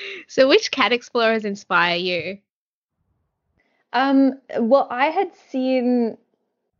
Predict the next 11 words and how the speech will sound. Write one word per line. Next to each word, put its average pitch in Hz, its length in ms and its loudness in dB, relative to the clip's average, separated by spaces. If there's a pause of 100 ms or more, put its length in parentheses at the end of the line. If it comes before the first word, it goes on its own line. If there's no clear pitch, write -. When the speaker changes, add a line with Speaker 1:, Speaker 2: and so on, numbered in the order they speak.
(180)
Speaker 2:
like, 214 220 0
right 233 160 4
before 277 340 0
I 226 80 4
adopted 196 560 -4
Munchkin, 185 500 -8
I 175 140 -4
was 190 140 -2
seeing, 220 520 0
um, 170 440 -4
Bolt 202 420 4